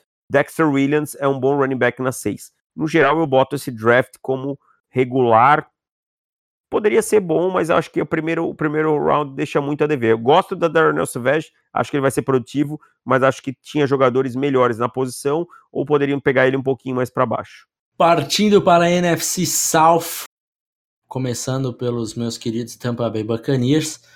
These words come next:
Speaker 2: Na primeira escolha tivemos Devin White, na escolha cinco. Eu sei que tem muita gente que é muito fã do Devin White, mas a escolha cinco pra mim é exagero demais pra e-,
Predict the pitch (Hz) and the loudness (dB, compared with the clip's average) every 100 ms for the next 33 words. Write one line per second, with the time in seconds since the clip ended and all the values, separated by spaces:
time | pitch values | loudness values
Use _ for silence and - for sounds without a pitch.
0 | _ _ 131 123 135 135 143 143 143 135 | _ _ -4 -2 0 2 2 2 0 -2
1 | 127 - 113 120 120 117 113 - - 123 | -2 -6 -4 -2 0 0 -2 -4 -4 -2
2 | 123 127 113 113 139 143 117 104 - 127 | -2 -2 2 2 2 -2 -6 -6 -6 -6
3 | 123 - - 127 151 151 175 - _ _ | -6 -6 -6 -4 -4 -4 -10 -12 _ _
4 | _ - 110 - 127 - 117 123 123 113 | _ -8 -6 -4 -6 -4 -2 -2 0 0
5 | 117 - 110 107 147 - - 123 117 117 | -2 -4 -2 -2 -2 -4 -4 -2 0 -2
6 | 113 110 107 117 113 110 110 110 - 120 | -2 -2 -2 -4 -4 -6 -4 -6 -8 -6
7 | 120 117 110 - - 117 - 113 113 117 | -4 -6 -8 -10 -6 -8 -6 -6 -6 -4
8 | 113 107 104 101 98 107 98 123 135 113 | -4 -6 -6 -8 -4 -4 -4 -4 -4 -6
9 | 104 107 123 - 98 98 | -6 -4 -6 -8 -10 -10